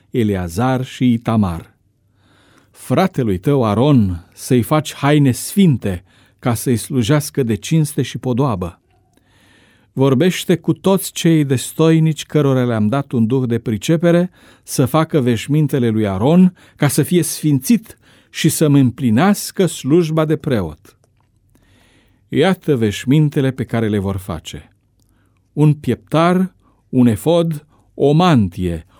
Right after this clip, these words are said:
o tunică lucrată la gherghef, o mitră și un brâu. Să facă fratelui tău Aron și fiilor săi veșminte sfinte,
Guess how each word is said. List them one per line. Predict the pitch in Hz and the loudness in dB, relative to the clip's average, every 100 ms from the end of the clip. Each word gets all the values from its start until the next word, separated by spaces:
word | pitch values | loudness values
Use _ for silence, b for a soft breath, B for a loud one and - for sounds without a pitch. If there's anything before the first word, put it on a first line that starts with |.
| b | b
o | - 151 | -2 -2
tunică | - - 170 214 220 | -2 2 4 4 2
lucrată | 175 151 180 175 156 | -2 -2 -6 -4 -4
la | 156 | -4
gherghef, | 127 139 131 135 104 - - B B B B _ | -2 -2 0 -2 -2 -6 -20 B B B B _
o | 151 | 0
mitră | 131 156 220 - 175 | 2 4 2 0 -6
și | 160 - | -6 -8
un | 151 143 127 | -6 -4 -2
brâu. | 110 90 82 - _ _ _ b b b b b | -2 -4 -8 -16 _ _ _ b b b b b
Să | - - | -12 -6
facă | 107 147 156 - | -2 0 -2 -2
fratelui | 135 135 135 127 117 | -4 -4 -4 -2 -2
tău | 104 135 | -2 -2
Aron | 117 110 139 160 | 0 0 2 2
și | 170 - | 0 -2
fiilor | 107 143 139 113 | -4 -2 0 -2
săi | 95 - 139 156 147 | -4 -2 0 2 2
veșminte | 127 - 127 143 131 143 | -2 -4 -2 0 0 -4
sfinte, | - - 165 123 95 92 | -8 -2 2 2 0 -6